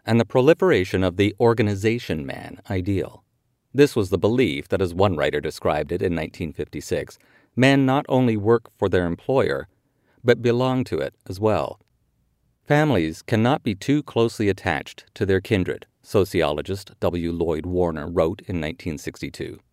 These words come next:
or they will be held to one location, socially and economically maladapted. This idea, Matt writes, underpinned the widespread relocation of workers by their employer.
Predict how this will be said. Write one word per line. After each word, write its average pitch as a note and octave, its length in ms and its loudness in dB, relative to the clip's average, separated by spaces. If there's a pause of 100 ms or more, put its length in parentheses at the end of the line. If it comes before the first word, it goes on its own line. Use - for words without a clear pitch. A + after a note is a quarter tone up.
(140)
or B2+ 120 6
they A#2+ 140 6
will A2+ 160 4
be A2 160 2
held A#2 300 -2
to A#2 80 -2
one G2+ 280 2
location, B2+ 640 -4
socially G2+ 640 2
and G2+ 200 -2
economically F2 640 -2
maladapted. F#2+ 800 -2 (400)
This D#3 240 6
idea, D#2 580 0
Matt E2 260 0
writes, D#2 380 -2
underpinned C3+ 680 0
the - 140 -4
widespread F#2 800 0
relocation G2+ 720 2
of F2+ 120 -2
workers B2+ 500 0
by D#2 220 2
their D#2+ 200 4
employer. G2 580 2